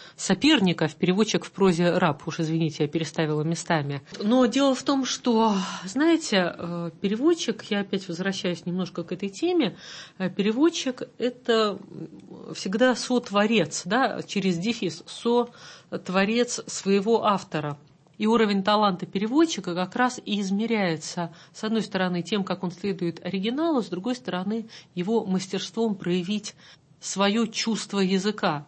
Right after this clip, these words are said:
Тут я, конечно, говорю о переводчиках художественной литературы, потому что это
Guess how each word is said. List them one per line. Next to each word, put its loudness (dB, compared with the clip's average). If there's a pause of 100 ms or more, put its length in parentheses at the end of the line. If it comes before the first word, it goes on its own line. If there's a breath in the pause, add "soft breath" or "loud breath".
Тут -4
я, 0
конечно, -2
говорю -2
о 0
переводчиках -4
художественной 2
литературы, 0
потому -6
что -6 (260 loud breath)
это -2